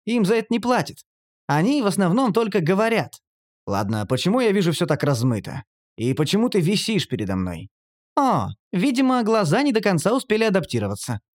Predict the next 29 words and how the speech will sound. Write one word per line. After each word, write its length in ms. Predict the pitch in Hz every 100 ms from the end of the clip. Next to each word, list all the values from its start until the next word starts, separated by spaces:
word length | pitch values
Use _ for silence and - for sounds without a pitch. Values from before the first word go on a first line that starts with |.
| _ -
«Очень 360 | 170 156 160
скоро 360 | 151 180 233 202
всё 260 | - 247
придёт 300 | - 185 170
в 60 | 156
норму». 420 | 190 139 95 - - _ _ _ _
Сразу 400 | - 165 165 156
после 280 | 165 - 151
того, 200 | 165 160
как 160 | 151
он 120 | 160
это 140 | 143 139
сказал, 520 | - 160 214 220 147 _
я 260 | 143 226 233
и 80 | 190
вправду 420 | - 247 175 185
увидел, 300 | 185 180 160
что 160 | -
нахожусь 400 | 156 143 147 185
в 60 | -
какой-то 300 | 147 165 147
стеклянной 580 | - 151 165 175 165 156
капсуле. 500 | 160 - - 92 98 _ _ _ _ _ -
Но 300 | 139 156 147
видел 300 | 185 156 127
это 180 | 135 127
скорее 380 | - 143 156 139
боковым 500 | 139 185 160 180 101
зрением. 640 | 98 95 98 95 95